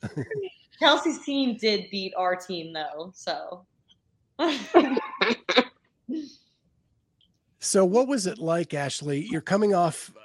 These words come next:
Speaker 2: a team podium. It's two thousand eighteen, and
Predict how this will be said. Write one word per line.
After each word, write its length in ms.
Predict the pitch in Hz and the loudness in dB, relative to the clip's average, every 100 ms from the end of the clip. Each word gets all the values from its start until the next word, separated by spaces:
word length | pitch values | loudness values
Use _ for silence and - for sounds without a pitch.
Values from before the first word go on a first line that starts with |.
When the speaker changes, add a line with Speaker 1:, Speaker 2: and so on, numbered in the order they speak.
| - - | -16 -4
Speaker 2:
a 80 | 170 | -4
team 460 | - - 185 190 170 | -2 0 4 4 4
podium. 680 | - 151 135 123 139 160 _ - - _ _ _ | 6 6 6 4 2 -2 _ -18 -18 _ _ _
It's 180 | 160 - | -4 -2
two 160 | - 185 | 0 4
thousand 320 | 190 185 170 | 4 4 4
eighteen, 440 | 170 - 165 156 160 | 2 2 4 4 2
and 580 | - 165 156 156 139 | 0 2 4 4 0